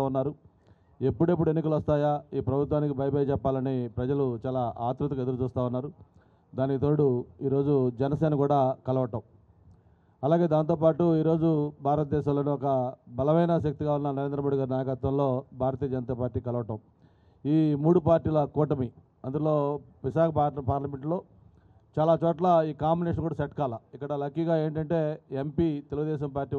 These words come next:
ఉంటే ఒక ఎమ్మెల్యే జనసేన,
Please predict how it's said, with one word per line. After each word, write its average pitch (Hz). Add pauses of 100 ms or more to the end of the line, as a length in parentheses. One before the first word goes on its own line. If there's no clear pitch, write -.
ఉంటే 170 (720)
ఒక 143 (640)
ఎమ్మెల్యే 175 (1300)
జనసేన, 156